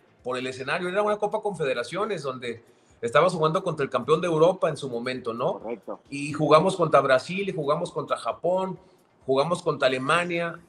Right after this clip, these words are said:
Speaker 1: contra Argentina. Y el hecho de que me hayan nombrado el mejor portero de ese torneo, pues sin duda fue mi mejor logro co-, en lo, en lo, en lo personal como portero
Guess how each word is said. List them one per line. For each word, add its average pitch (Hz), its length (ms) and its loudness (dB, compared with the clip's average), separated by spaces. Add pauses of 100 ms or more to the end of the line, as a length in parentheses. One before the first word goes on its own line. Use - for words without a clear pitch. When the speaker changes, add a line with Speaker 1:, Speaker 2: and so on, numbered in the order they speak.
(140)
Speaker 1:
contra 139 280 2
Argentina. 160 760 -4 (300)
Y 156 200 0
el 151 100 0
hecho 160 200 2
de 202 120 2
que 180 80 -4
me 165 100 0
hayan 190 160 -2
nombrado 170 280 2
el 190 60 -2
mejor 170 280 -2
portero 180 320 -4
de 175 60 -8
ese 180 100 -4
torneo, 156 360 2
pues 160 140 -4
sin 123 140 -6
duda 151 180 4
fue 156 140 0
mi 156 140 0
mejor 139 380 2
logro 151 360 2
co-, 135 160 -10
en 120 260 -12
lo, 117 160 -4
en 117 380 -10
lo, 110 420 -2
en 113 100 -6
lo 113 200 0
personal 131 800 4
como 127 240 -8
portero 135 560 -4